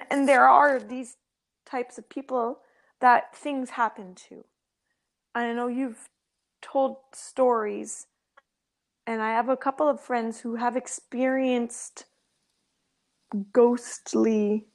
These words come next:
type things, but I have n-, I haven't. So I don't know if that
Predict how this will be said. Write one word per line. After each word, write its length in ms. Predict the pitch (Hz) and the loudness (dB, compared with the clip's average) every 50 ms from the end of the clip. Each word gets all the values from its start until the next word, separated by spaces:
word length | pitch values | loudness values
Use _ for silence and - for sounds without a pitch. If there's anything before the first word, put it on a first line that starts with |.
| _ _ _ | _ _ _
type 320 | - - - 220 214 214 - - _ _ - _ _ _ _ _ _ _ - | -4 2 4 4 4 2 -2 -14 _ _ -20 _ _ _ _ _ _ _ -20
things, 600 | - - _ - 285 339 359 254 202 202 214 214 | -20 -20 _ -2 0 0 2 0 0 0 -2 -4
but 140 | - - - - | -6 -10 4 6
I 120 | - - 226 | 6 8 8
have 180 | 233 233 247 | 6 6 6
n-, 240 | 220 254 247 254 247 - - | 6 6 6 6 6 6 6
I 140 | 254 269 277 | 4 4 4
haven't. 500 | 277 247 247 226 214 208 - 277 339 453 - _ - _ _ _ _ _ _ _ _ | 2 0 0 0 0 -2 -4 -8 -12 -12 -14 _ -20 _ _ _ _ _ _ _ _
So 140 | _ - 294 | _ 0 2
I 80 | 294 294 | 2 2
don't 180 | 311 320 320 | 0 -2 -6
know 140 | - 330 359 | -6 -6 -6
if 80 | 370 370 | -4 -4
that 180 | 320 285 - | -8 -8 -8